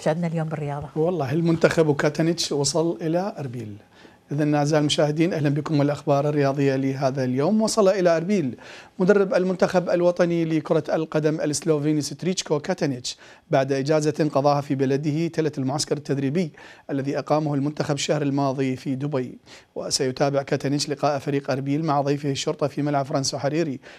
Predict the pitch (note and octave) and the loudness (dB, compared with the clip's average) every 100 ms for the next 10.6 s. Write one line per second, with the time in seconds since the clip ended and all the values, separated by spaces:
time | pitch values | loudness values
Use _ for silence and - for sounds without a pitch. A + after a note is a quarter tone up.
0 | - - C#3+ C#3+ E3 F3+ A3+ A3 G#3 F3 | -12 -4 -2 0 -2 0 0 2 0 2
1 | F3+ D#3+ D#3+ - F3 F3+ E3 - D3+ D#3 | 0 0 -2 0 0 0 0 2 2 2
2 | E3+ D3+ D3 D#3 D3+ D3 D3 D3+ C#3+ C#3+ | -2 0 0 0 -2 -2 -2 -2 -2 -4
3 | D3+ C#3+ C#3+ D3 D3 E3+ G#3 E3 C3+ C#3+ | -4 -4 -4 -2 -2 -2 -2 -2 -2 -4
4 | - D3 D#3 D3+ D3 C#3 C#3 C3+ C#3 B2+ | -8 -6 -4 -2 0 -2 -2 -4 -4 -4
5 | C#3+ - - - - C#3 C#3 C#3 C#3 C#3+ | -6 -14 -20 -8 -2 0 0 0 0 0
6 | C#3 C3+ - C#3 D3 D#3+ D3 D3 D3 D3 | -2 -4 -2 0 0 -2 -2 -4 -2 -2
7 | C3 D3 D#3 D3 C3 C#3+ D3+ D3+ C3+ C3+ | -2 -4 -4 -6 -4 -2 0 -2 -2 -4
8 | C#3 C3+ - E3+ E3 C3+ C#3+ E3 D#3 C#3+ | -4 -6 -2 -4 -2 -4 -4 -4 -4 -4
9 | C#3 - F3 F#3+ F#3+ C#3+ C#3 C#3 C#3 F3 | -6 -4 -4 -4 -2 -2 -2 -6 -6 -8
10 | F3 A#3 F#3+ C3 - | -8 -4 -2 -2 -10